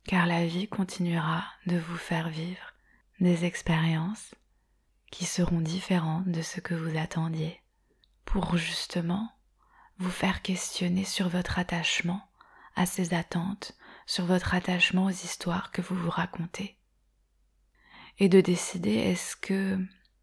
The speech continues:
dans cette situation, mon attachement me sert ? Est-ce qu'il me permet d'être en paix ? Ou est-ce que petit à petit, je peux remettre en cause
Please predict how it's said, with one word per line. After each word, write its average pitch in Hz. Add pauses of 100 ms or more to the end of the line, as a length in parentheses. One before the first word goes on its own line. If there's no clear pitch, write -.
(440)
dans 185
cette 180
situation, -
mon 202
attachement 180
me 170
sert ? - (920)
Est-ce -
qu'il 185
me 180
permet 170 (400)
d'être 180
en 175
paix ? 180 (460)
Ou 190
est-ce 190
que 220
petit -
à 185
petit, 233
je 185
peux 190
remettre 180
en 170
cause 220